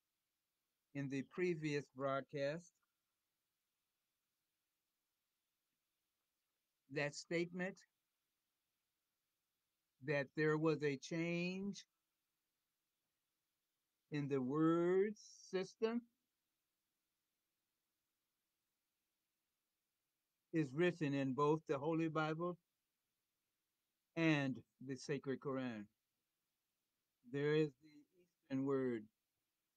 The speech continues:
which means to change alphabets, change the alphabets. You change the alphabets, you change the words.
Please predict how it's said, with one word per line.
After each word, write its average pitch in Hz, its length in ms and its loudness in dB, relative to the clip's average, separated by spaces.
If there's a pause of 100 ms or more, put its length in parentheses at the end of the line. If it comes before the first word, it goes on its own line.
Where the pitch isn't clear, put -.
(140)
which 135 160 -6
means 143 320 2
to 147 120 -20 (460)
change 160 220 0 (120)
alphabets, 127 760 -4 (140)
change 156 260 -2
the 156 100 -6
alphabets. 131 640 -8 (880)
You 123 140 -20
change 156 260 2
the 156 100 2
alphabets, 160 540 -2
you 151 120 -6
change 160 380 0
the 160 100 -6
words. 135 560 -2